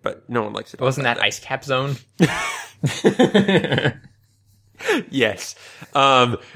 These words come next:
Speaker 1: but we really grew up in the, like,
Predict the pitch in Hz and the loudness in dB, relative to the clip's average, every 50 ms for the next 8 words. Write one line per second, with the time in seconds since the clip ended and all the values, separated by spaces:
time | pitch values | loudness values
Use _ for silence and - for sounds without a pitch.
0 | 151 - 117 110 160 160 156 147 139 - - - - _ _ - 127 131 202 262 | -16 -10 -4 0 0 2 2 2 0 -2 -6 -12 -20 _ _ -2 0 2 2 2
1 | 294 302 220 208 190 170 160 143 120 127 135 131 123 120 113 113 110 - - _ | 2 2 2 2 2 2 0 0 0 0 2 4 4 4 4 2 0 -4 -10 _
2 | _ 151 135 123 120 117 113 110 107 107 107 107 107 - _ _ 131 120 120 117 | _ 0 2 4 4 2 0 -2 -4 -6 -8 -8 -10 -14 _ _ -4 0 2 2
3 | 110 110 117 110 110 - - | 4 4 4 2 2 -2 -8